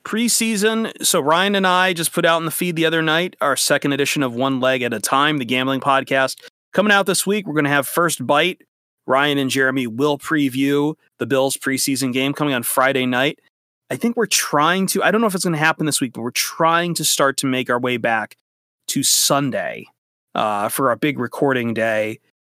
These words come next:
And that's when we'll recap preseason game one. We're not gonna do immediate recaps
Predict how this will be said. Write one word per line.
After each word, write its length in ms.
And 160
that's 240
when 160
we'll 180
recap 640
preseason 840
game 300
one. 220
We're 60
not 200
gonna 160
do 200
immediate 440
recaps 720